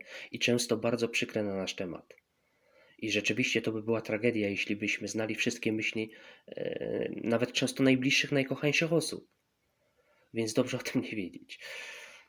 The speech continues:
E, kolejny cytat, tym razem z książki Wyznania i Anatemy. Cytuję Emila Ciorana: „Kiedy musi się podjąć ważną decyzję,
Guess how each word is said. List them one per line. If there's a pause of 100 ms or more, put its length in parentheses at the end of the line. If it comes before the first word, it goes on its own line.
(680)
E,
kolejny
cytat, (400)
tym
razem
z
książki
Wyznania
i
Anatemy. (800)
Cytuję
Emila
Ciorana: (1000)
„Kiedy (260)
musi
się
podjąć
ważną
decyzję,